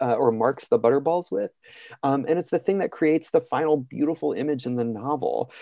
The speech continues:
uh, which I don't wanna spoil. I want people to kind of build up and just find that moment, uh, so I don't have to read it.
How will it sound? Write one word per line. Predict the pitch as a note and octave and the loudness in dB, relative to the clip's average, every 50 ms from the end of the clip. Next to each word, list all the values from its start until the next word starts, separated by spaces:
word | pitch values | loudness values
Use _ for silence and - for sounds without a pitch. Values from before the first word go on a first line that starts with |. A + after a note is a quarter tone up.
| - - - - - | -20 -20 -20 -14 -10
uh, | A#2 G#2+ | -6 -6
which | G2+ G#2+ - - | -4 -4 0 2
I | C3 | 4
don't | D#3 D#3 D#3 | 4 4 4
wanna | B2+ C#3+ C3 | 2 0 0
spoil. | B2 - - - - D3 D#3 D#3 C3 G2+ E2+ F#2+ | -2 -2 -4 2 6 8 8 10 8 8 8 6
I | G2 | 6
want | G#2 A2+ A2+ A2+ - | 6 4 -2 -4 -2
people | B2 B2 - A2 | -6 -2 0 0
to | A#2+ | 0
kind | - B2+ A#2+ | 2 2 -2
of | G#2 G2 | 0 6
build | - A2+ A#2 A#2 - | 8 8 8 8 8
up | A2+ - - | 4 2 2
and | - - | -4 -4
just | - A2+ - - - - - - | -4 -4 -4 -4 -10 -10 -8 -2
find | - A#2+ B2 B2+ A2+ | 0 0 0 2 2
that | A2 G#2 F2+ | 2 2 2
moment, | A2 A#2 A2 A#2 A2 G2+ F#2+ - - E3 | 4 4 4 4 4 4 2 4 4 4
uh, | C3+ B2 A2 G#2 | 4 4 4 2
so | - - - A2+ | 2 2 2 2
I | A2+ | 2
don't | G#2+ A2+ A2+ | 2 2 2
have | A2 A2 - | 2 2 2
to | B2 | 0
read | A#2 - C3+ D3 D3 | 0 0 0 2 4
it. | - - - - | 4 4 2 0